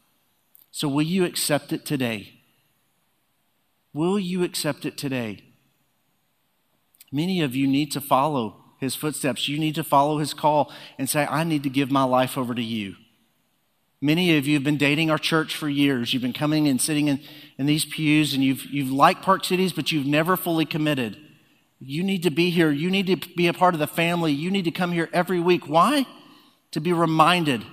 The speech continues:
of the covenant love that Jesus has for you and for me.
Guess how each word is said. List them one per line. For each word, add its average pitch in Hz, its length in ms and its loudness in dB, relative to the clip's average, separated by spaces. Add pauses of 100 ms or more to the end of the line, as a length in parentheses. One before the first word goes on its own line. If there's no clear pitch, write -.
(400)
of 127 120 -4
the 135 100 -2
covenant 175 580 -2
love 131 260 4
that 113 160 -6
Jesus 120 340 -4
has 104 400 -4 (400)
for 120 140 -6
you 110 400 -4 (280)
and 117 120 -10
for 117 120 -4
me. 104 360 -6